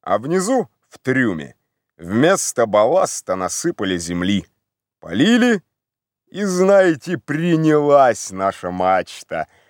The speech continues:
Ну, потом скроили паруса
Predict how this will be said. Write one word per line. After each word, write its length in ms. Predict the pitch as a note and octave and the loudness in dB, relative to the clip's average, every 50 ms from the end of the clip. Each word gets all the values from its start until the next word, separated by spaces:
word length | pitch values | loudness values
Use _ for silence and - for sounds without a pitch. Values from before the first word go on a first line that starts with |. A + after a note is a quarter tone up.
| _ _ _ _ _ _ _ - | _ _ _ _ _ _ _ -12
Ну, 360 | E2+ F2 G2+ B2 D#3+ E3+ - | -6 -2 -2 0 0 0 0
потом 520 | - A#2+ A#2+ - A#2 B2+ C#3 C3+ B2+ A#2 | 2 0 2 2 2 0 0 -2 -2 -4
скроили 800 | - - - - _ - F2+ F#2 G#2 B2 C3+ C3 B2+ A#2+ A2 G2+ | -6 -8 -8 -8 _ -6 -2 0 0 0 0 -2 -2 -2 -2 -2
паруса 800 | - - E2+ E2+ E2 D#2+ - - - G2 A#2 C#3 D#3 D#3+ D3 - | -2 -4 -6 -6 -4 -6 -6 -2 2 4 6 6 6 6 4 2